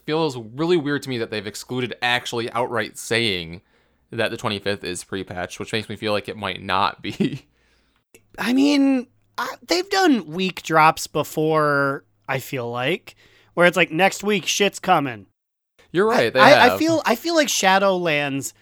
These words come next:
Speaker 2: pre-patch was like that, where people were like, "When's it coming?" And then Ian was like, <laughs> he came in, cigarette li-, like, draped out of his mouth, just threw it down on the kitchen table. "Next week. Shut the fuck up. Don't ask me for nothing."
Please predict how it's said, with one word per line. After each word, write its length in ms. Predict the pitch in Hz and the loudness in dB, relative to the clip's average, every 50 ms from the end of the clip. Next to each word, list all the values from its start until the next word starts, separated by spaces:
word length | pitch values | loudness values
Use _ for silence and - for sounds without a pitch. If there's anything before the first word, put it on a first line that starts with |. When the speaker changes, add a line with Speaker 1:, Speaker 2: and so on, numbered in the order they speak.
| _ _ _ _ _ | _ _ _ _ _
Speaker 2:
pre-patch 540 | - - 185 175 - 160 160 160 147 - - | -2 0 0 0 2 2 2 2 2 0 -8
was 380 | 139 139 156 160 160 147 - | -4 0 2 2 2 2 -2
like 260 | 147 135 135 135 131 - | -4 -4 -4 -4 -4 -4
that, 280 | 147 127 120 120 123 | -4 -4 -4 -4 -4
where 80 | 165 156 | -8 -8
people 200 | - 208 208 214 | -6 -4 -2 0
were 60 | 208 | -2
like, 80 | 175 156 | 0 -2
"When's 220 | 165 175 180 180 | -2 -2 -2 -2
it 120 | 208 185 | -6 -6
coming?" 480 | - - 185 190 180 165 143 123 117 113 _ _ - - _ _ - | -2 -2 -2 0 0 0 -2 -4 -4 -8 _ _ -20 -20 _ _ -8
And 160 | 156 147 156 | -6 -2 0
then 140 | 165 160 160 | 2 2 0
Ian 360 | 143 147 160 165 170 170 165 | 0 0 2 2 2 2 2
was 140 | 165 160 - | 0 0 0
like, 220 | - 175 - _ _ _ _ _ - _ _ _ _ | 0 -2 -2 _ _ _ _ _ -20 _ _ _ _
<laughs> 440 | _ - - - - - - - - | _ -8 -8 -6 -8 -12 -14 -6 2
he 120 | - 254 214 | 2 2 2
came 440 | 180 - 175 202 202 214 196 185 | 4 4 6 6 6 6 4 2
in, 160 | 180 180 180 170 | 2 2 0 0
cigarette 600 | - - - 170 170 180 180 175 180 175 170 - - - - - - - _ _ - 214 | -4 -4 -4 -4 -2 0 0 2 2 0 0 -4 -12 -20 -20 -20 -20 -20 _ _ -14 -8
li-, 420 | 180 165 160 151 151 156 170 170 - | -6 -4 -2 -2 0 2 0 0 0
like, 240 | 180 160 147 139 135 | 0 -2 -2 -2 -2
draped 400 | 131 135 151 160 170 160 - 170 | -4 0 2 2 2 2 4 4
out 140 | 160 160 | 4 4
of 60 | 156 151 | 2 0
his 100 | 147 131 | -4 0
mouth, 380 | 151 147 147 156 156 156 - | 2 4 4 4 4 2 -2
just 200 | - 156 - - | -6 -8 -8 -8
threw 240 | - - 151 151 156 | -8 -4 -2 0 0
it 100 | 165 160 | 0 0
down 280 | - 156 156 156 156 156 | 0 2 4 4 4 2
on 140 | 156 151 147 | 2 0 0
the 80 | 143 | -2
kitchen 300 | 139 - 156 - - 151 | -4 -4 -6 -6 -6 -6
table. 360 | 139 147 151 147 156 160 165 - - - - - - _ _ - | -2 0 0 0 0 -2 -4 -4 -8 -10 -10 -16 -20 _ _ -8
"Next 340 | - 160 170 175 - - - | 0 2 2 4 2 0 -2
week. 380 | 170 180 175 165 135 - - _ _ _ - | 0 2 2 2 0 -4 -10 _ _ _ -12
Shut 240 | - - 185 202 | -4 -4 -4 -2
the 80 | - 170 | -4 -6
fuck 320 | - - 190 180 - - | -2 2 2 2 2 2
up. 260 | 190 175 147 131 - - | 0 0 0 0 -4 -4
Don't 180 | 160 160 165 | -4 -2 0
ask 220 | 175 170 165 - - | 0 0 -2 -2 -6
me 80 | 170 | -8
for 160 | 147 - 160 | -6 -6 -6
nothing." 420 | 143 143 139 131 - 139 120 110 | -4 -4 -4 -6 -6 -8 -14 -14